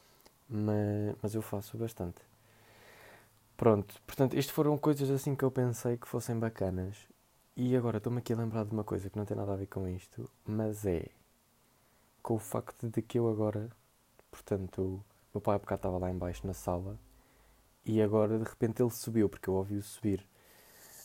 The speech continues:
Ahm, o meu quarto é no sótão, mas mesmo assim, eh, eu acho que ele é capaz de ouvir cenas que ele, que eu, que eu sou, que eu, que eu vou dizer.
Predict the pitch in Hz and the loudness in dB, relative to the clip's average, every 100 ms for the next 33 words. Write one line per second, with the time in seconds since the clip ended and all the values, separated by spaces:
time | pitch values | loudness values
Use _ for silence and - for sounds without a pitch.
0 | - - 104 98 98 98 95 95 95 - | -6 2 4 4 4 2 0 -2 -4 -6
1 | - - 107 - 117 120 117 - - - | -12 -4 2 4 6 4 2 0 -2 0
2 | 101 104 113 120 117 107 - 98 92 98 | 0 2 2 2 2 -2 -2 -4 -2 -6
3 | 110 - _ _ - 113 110 110 110 - | -10 -18 _ _ -2 0 2 2 0 0
4 | 120 123 123 - 123 123 127 113 - 120 | -2 -2 -4 -6 -4 -2 -2 -4 2 2
5 | 120 120 117 117 117 113 - 117 117 117 | 2 0 0 0 0 -2 -2 0 0 0
6 | - 117 - 113 - - - - - 110 | 0 0 0 -2 -4 -8 -10 -6 2 4
7 | 110 - 117 110 113 110 104 - | 4 2 2 4 2 4 2 2